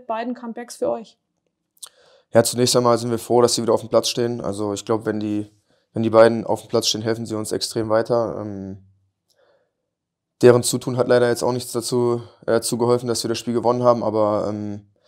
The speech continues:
Speaker 2: ja, alleine deren Präsenz sollte eigentlich, ähm, sollte eigentlich eine gewisse Strahlkraft haben für den Rest der Mannschaft, um,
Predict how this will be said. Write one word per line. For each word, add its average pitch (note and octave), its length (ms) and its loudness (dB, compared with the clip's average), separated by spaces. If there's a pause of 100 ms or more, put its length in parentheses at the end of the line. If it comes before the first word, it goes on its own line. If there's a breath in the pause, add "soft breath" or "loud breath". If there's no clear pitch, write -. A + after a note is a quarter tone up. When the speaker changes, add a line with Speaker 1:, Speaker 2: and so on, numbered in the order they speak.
(340 soft breath)
Speaker 2:
ja, G#2+ 160 8
alleine A#2 540 4 (220)
deren A#2 300 2
Präsenz A2+ 400 -4
sollte A2+ 280 -2
eigentlich, G#2+ 500 -6
ähm, G#2 400 -10 (720)
sollte - 320 2
eigentlich G#2+ 440 -4
eine A2 300 -6
gewisse A2 300 -4
Strahlkraft A2+ 580 2
haben A2+ 220 -2
für A2 120 -8
den A2 100 -6
Rest A2+ 220 -2
der A#2 60 0
Mannschaft, A2+ 440 -4
um, G#2+ 440 -10